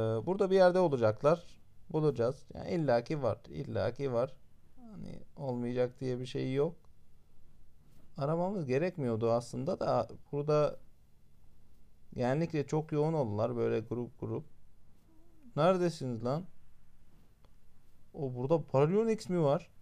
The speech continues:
Ne? Ha, hayır. Baryonyx yokmuş. Ee, Allosauruslar varmış.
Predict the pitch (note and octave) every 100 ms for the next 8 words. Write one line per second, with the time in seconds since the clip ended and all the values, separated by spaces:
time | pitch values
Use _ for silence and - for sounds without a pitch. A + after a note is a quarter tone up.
0 | - - - - - - - - - -
1 | - - - - - - - - - -
2 | - - - - - D3+ F#3+ A3 A#3+ A3
3 | - - - - D3+ D#3 A2+ - - C3+
4 | A2+ - - - - - - E3+ C#3 A#2+
5 | C3 D3+ - C3+ B2+ C#3 D#3 - A#2+ A#2+
6 | A#2+ B2 B2 B2 - B2 A#2 - - -
7 | - - E3 D#3+ -